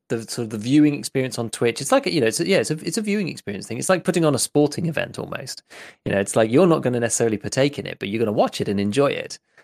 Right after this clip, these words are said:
And I think it's kind of like that. And, um, and it's something exciting for those very few people who are gonna partake to, to go and enjoy and, and, uh, you know, make themselves up against other people who are also doing it. It's, um, it's cool. Yeah, I mean, you mentioned about, <laughs> you mentioned about raiders. I mean, there's a,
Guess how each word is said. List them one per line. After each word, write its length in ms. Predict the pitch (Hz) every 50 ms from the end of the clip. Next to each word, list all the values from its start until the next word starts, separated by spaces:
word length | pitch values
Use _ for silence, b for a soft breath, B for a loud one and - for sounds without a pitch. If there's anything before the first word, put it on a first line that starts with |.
| b b b b -
And 120 | - 113 117
I 60 | 123
think 200 | - 156 139 131
it's 140 | 135 127 -
kind 180 | - 156 151 139
of 100 | - 123
like 160 | 117 120 113
that. 320 | 117 104 87 - - - -
And, 280 | 104 101 101 101 101 98
um, 300 | 95 95 98 95 92 - _ _ _ _ -
and 100 | 110 110
it's 120 | 113 -
something 220 | - 131 113 107 113
exciting 400 | 110 - - 104 98 - 104 95
for 100 | - 110
those 320 | 110 101 101 - - - -
very 320 | 110 104 113 110 107 104 101
few 460 | 101 - - - 120 113 110 107 101
people 300 | - - 113 104 - 101 92
who 120 | 98 107
are 200 | 104 107 123 131
gonna 160 | - 95 -
partake 340 | - - - - - - -
to, 340 | - - 101 101 101 98 - - _ _ _ _ _ _
to 100 | - -
go 120 | 110 107 101
and 100 | 98 95
enjoy 300 | 92 95 104 104 95 95
and, 180 | 92 92 - -
and, 300 | - 98 92 90 90 -
uh, 140 | 107 104 - - _ _ _ _ _ _ _ _ -
you 60 | 95
know, 100 | 90 90 90 _ _
make 120 | 101 101
themselves 280 | 107 98 - 104 98 98
up 100 | 98 -
against 280 | - 98 98 101 - 101
other 100 | 95 98
people 280 | - 107 104 - 101
who 120 | 95 98 104
are 40 |
also 200 | 104 104 - -
doing 280 | 98 98 95 87 - -
it. 120 | - - _ _ _ _ _ _ _ _ _ _ -
It's, 100 | - -
um, 180 | 101 95 92 -
it's 120 | 104 - -
cool. 280 | - 110 90 87 - _ _ _ _ _ _ _ _ _ _ - - -
Yeah, 120 | 107 95
I 20 |
mean, 140 | 92 104 101
you 60 | 104
mentioned 260 | 117 123 110 - 110 101
about, 260 | 95 92 92 - - _
<laughs> 60 | _ -
you 100 | 135 120
mentioned 300 | 131 160 147 139 123 123
about 120 | 120 110
raiders. 400 | 117 113 113 107 101 92 90 - -
I 60 | 98
mean, 120 | 104 104
there's 120 | 104 101 113
a, 60 | 110